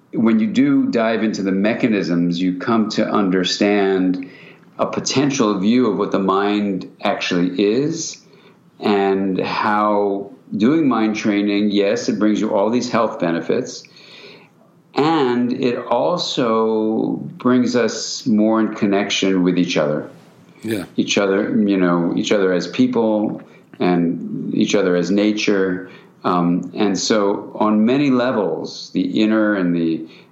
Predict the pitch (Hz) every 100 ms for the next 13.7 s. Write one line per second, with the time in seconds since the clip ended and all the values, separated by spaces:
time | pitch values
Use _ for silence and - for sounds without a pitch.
0 | - _ - 90 101 110 - 101 87 87
1 | - 101 92 87 87 - - _ - 107
2 | 107 110 98 101 123 123 113 98 95 92
3 | 90 92 90 - 104 98 92 87 - -
4 | - - _ - - 104 92 90 95 95
5 | 110 98 92 90 87 87 - - - -
6 | - - - 101 95 87 - - 120 113
7 | 120 127 131 131 135 - - - - -
8 | _ _ - 113 113 110 90 80 78 -
9 | - - _ _ _ _ _ _ _ -
10 | 92 87 - 95 87 98 92 - - 113
11 | 120 - 113 - - 80 - - - _
12 | _ _ - - _ - - 104 95 95
13 | 92 90 87 82 71 64